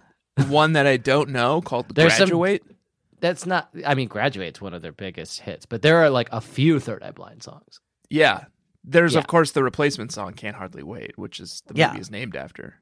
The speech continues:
Speaker 2: Incredible. What a good song, too.
Speaker 1: Do you see what I mean? This is our generation's, it's got all the hits.
Speaker 2: Yeah.
Speaker 1: Like, I'm surprised there's not a Our Lady Peace song on here, you know?
Speaker 2: Ugh, man, if only. <laughs>
Speaker 1: We were all so confused, you know?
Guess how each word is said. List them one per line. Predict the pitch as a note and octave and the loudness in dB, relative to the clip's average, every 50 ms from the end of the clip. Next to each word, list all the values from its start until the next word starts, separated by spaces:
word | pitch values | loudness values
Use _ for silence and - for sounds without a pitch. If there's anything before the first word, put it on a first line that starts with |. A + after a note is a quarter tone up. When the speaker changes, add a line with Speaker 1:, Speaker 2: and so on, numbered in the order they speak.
| _ | _
Speaker 2:
Incredible. | - C3+ - - C3 A#2+ G#2+ G2 E2 - - _ _ _ _ _ _ _ | -8 -8 -4 0 -2 0 -2 -4 -8 -12 -18 _ _ _ _ _ _ _
What | _ D3 F3+ E3+ | _ 4 4 6
a | |
good | C#3 D3+ D3 - | 6 4 2 4
song, | - C3+ C3+ B2+ G2+ F2 | 4 4 4 4 2 -2
too. | B2+ C3 A#2+ - - - _ _ _ | -4 -4 -4 -4 -8 -16 _ _ _
Speaker 1:
Do | - - | -6 0
you | F3+ | 2
see | - - E4 | 4 6 6
what | G4+ | 6
I | G4+ G4 | 6 4
mean? | C#4+ A#3+ B3+ D4+ D#4+ C#4+ | 6 6 4 4 6 4
This | D4 C#4+ D#4+ | 4 6 6
is | E4 D4 A#3+ | 6 6 6
our | A#3+ A3+ B3+ B3+ B3 | 6 8 8 6 6
generation's, | F3+ A#3 A#3 A#3 A3+ G#3+ G#3+ G#3+ A3+ G3+ - A#3 A3+ A3 G#3 F#3+ - - - | 6 6 6 8 8 8 8 6 6 4 2 0 0 0 0 -2 -4 -4 -2
it's | - E3+ E3+ | 0 0 2
got | - A#3 A3 A3+ | 4 4 6 6
all | A3 A3+ A#3+ | 6 6 6
the | A#3 A#3+ | 4 4
hits. | A3 A3+ B3 G3+ - - - - - - - _ _ _ _ _ | 4 4 2 2 0 -2 -8 -10 -12 -12 -14 _ _ _ _ _
Speaker 2:
Yeah. | - C3+ B2+ | -2 4 4
Speaker 1:
Like, | A#2 F3+ E3+ - - | 4 4 4 0 0
I'm | - E3+ G3 G#3 | 2 2 2 4
surprised | - G#3 F#3+ - A3 A3 A3+ G3+ F#3+ | 2 0 2 4 6 4 4 4 2
there's | A3 G3+ G3 | 2 4 4
not | G#3+ G#3 G#3 | 4 6 6
a | G#3+ G#3+ G#3 G3+ E3+ - _ _ _ - | 6 4 4 2 0 -6 _ _ _ 4
Our | D3 F3 F#3+ | 6 6 6
Lady | F#3+ F#3+ F#3+ G3+ | 6 2 2 0
Peace | - - D#3+ E3+ G3 - | -2 -2 -2 -2 -2 -2
song | - - - F2+ C#2+ A1+ - | -2 -2 -2 -4 -4 -6 -10
on | B1 A#1 - | -12 -12 -10
here, | D#3 D#3+ - - - D#3+ | -10 -12 -12 -12 -12 -10
you | F3 F#2 | -8 -4
know? | A2+ A2+ A#2 D#3 F3+ - | -4 -2 -2 -2 -4 -6
Speaker 2:
Ugh, | - _ _ _ _ _ _ _ | -10 _ _ _ _ _ _ _
man, | A2+ A2+ G#2+ G2+ D#2 D#2 - | -12 -10 -8 -8 -10 -10 -12
if | - A2 - | -14 -10 -8
only. | A2+ G#2+ G#2+ A2 G#2 F#2+ E2+ - _ _ _ _ _ - | -6 -6 -6 -6 -8 -12 -16 -20 _ _ _ _ _ -8
<laughs> | G#2 F2 D#2+ D#2+ G2 - _ - _ - - - - - - - _ _ _ _ - _ _ _ _ _ _ _ _ _ _ _ _ _ _ _ _ _ _ _ - | -8 -8 -8 -14 -18 -18 _ -20 _ -20 -20 -20 -20 -20 -20 -20 _ _ _ _ -20 _ _ _ _ _ _ _ _ _ _ _ _ _ _ _ _ _ _ _ 2
Speaker 1:
We | G#3+ D#4+ G4 | 6 6 6
were | G#4 E4 C#4 C4 | 8 8 8 8
all | B3+ C4 - | 8 6 6
so | - - A#3 A#3+ A#3 | 6 6 6 6 8
confused, | - B3 A3 F#3 - - E3 E3+ F3+ F#3 D#3+ C3+ A#2+ A#2 A#2 - - | 6 4 4 4 2 2 4 6 8 8 8 6 4 0 -4 -8 -6
you | F2 C3+ C#3 | -4 -2 0
know? | D3 D3 D#3+ F3 F#3 F#3+ | 2 2 2 2 2 0